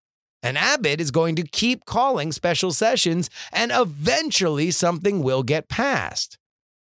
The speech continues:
So here's what I don't know.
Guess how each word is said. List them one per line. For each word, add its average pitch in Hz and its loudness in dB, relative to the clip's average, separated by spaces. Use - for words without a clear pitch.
So 196 -2
here's 247 2
what 269 2
I 233 2
don't 156 0
know. 98 -8